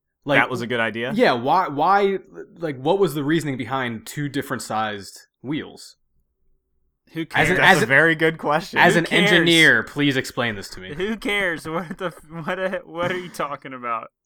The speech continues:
Speaker 2: I care. This is because we don't know how to do this anymore on the two V one podcast.
Speaker 1: I act like it's any different.
Speaker 2: Um, th-, it, it really isn't. Uh, I'm Nick.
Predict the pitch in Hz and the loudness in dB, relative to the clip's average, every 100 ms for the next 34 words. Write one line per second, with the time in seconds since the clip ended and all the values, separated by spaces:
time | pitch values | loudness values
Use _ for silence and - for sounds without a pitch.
0 | _ 131 139 139 110 101 95 175 247 226 | _ -4 -2 -2 -2 -2 -4 -6 -4 -6
1 | 180 165 156 135 123 131 131 117 123 120 | -6 -4 -2 -2 -2 -2 -2 -4 -4 -4
2 | 113 120 104 107 110 98 95 87 85 82 | -4 -6 -6 -6 -6 -8 -8 -12 -10 -10
3 | 85 87 87 85 113 98 95 92 85 95 | -8 -8 -10 -10 -10 -8 -8 -6 -6 0
4 | 92 87 76 80 - - _ 95 90 92 | 0 0 -4 -6 -6 -16 _ -12 -12 -12
5 | 87 87 90 85 95 - 95 _ _ _ | -18 -18 -18 -16 -18 -18 -20 _ _ _
6 | _ 101 104 101 92 90 _ _ - 110 | _ -2 -2 -2 -6 -10 _ _ -10 -6
7 | 120 123 120 110 117 110 90 80 82 - | 0 0 0 -2 -4 -2 -4 -6 -12 -16
8 | _ _ _ _ _ _ 113 117 113 107 | _ _ _ _ _ _ -2 0 2 0
9 | 98 _ _ _ 123 135 120 120 120 - | -2 _ _ _ -2 0 0 0 -4 -14